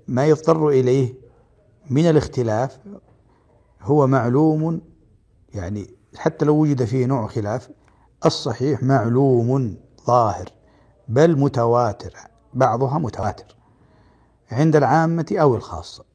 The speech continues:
منها ما هو متواتر الظهور عند حتى العامة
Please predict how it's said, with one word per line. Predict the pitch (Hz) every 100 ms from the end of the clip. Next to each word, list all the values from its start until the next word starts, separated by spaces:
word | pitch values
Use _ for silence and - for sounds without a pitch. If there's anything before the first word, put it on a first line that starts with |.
| -
منها | 156 143 131
ما | 156
هو | 123 117 120 127 123 - _ _ _ _ _
متواتر | 113 127 131 151 139 135 165 - - - - -
الظهور | 131 120 131 127 147 120 147
عند | 147 127
حتى | 175 - -
العامة | - - -